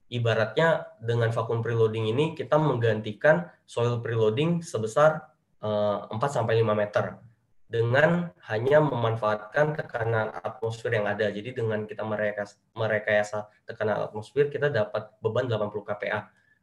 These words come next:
Dan benefit lainnya adalah karena bentuk deformasinya ini ke arah dalam,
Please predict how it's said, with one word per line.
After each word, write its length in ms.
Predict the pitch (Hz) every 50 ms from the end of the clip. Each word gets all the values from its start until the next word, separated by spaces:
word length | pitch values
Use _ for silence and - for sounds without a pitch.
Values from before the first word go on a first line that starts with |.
| _ _ -
Dan 200 | 110 123 143 160
benefit 320 | 143 120 117 113 117 113 113
lainnya 380 | 113 110 117 131 160 165 143
adalah 400 | 110 104 104 120 139 165 170 - - _ _ _ _ - - -
karena 320 | - 135 135 147 180 208 190
bentuk 360 | 156 147 135 123 - - 131
deformasinya 680 | 131 127 120 123 117 120 120 120 117 131 127 123 120
ini 200 | 120 123 143 180
ke 80 | 190 -
arah 200 | 101 104 110 110
dalam, 440 | 113 135 143 127 107 107 117 120